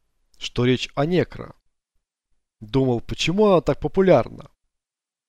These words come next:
«Запах разлагающейся плоти и секс»,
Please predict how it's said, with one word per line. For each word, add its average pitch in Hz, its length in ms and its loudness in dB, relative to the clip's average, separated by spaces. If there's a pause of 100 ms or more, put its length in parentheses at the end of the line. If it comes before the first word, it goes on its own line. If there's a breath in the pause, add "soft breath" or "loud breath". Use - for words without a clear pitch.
(540)
«Запах 120 380 0
разлагающейся 120 1000 -2
плоти 180 460 -2
и 156 100 -4
секс», - 560 -6